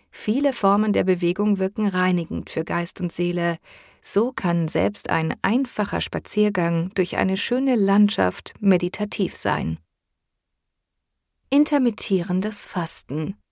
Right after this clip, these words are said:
Was für einen gesunden und sportlichen Lebensstil zusätzlich nützlich sein kann, ist das Fasten. Ob Heilfasten oder als Saftkur,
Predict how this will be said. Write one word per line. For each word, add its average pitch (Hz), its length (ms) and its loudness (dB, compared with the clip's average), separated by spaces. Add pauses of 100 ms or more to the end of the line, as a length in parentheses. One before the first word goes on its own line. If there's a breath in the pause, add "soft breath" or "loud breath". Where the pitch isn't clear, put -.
(640)
Was 196 260 4
für 190 200 2
einen 196 280 4
gesunden 190 540 2
und 165 160 -4
sportlichen 185 540 0
Lebensstil 196 640 0
zusätzlich - 680 -2
nützlich 190 400 0
sein 196 220 2
kann, 214 340 0 (380 loud breath)
ist - 180 0
das 302 160 0
Fasten. - 600 -2 (760)
Ob - 320 0
Heilfasten 190 720 0
oder 190 260 2
als 170 180 0
Saftkur, 160 720 -2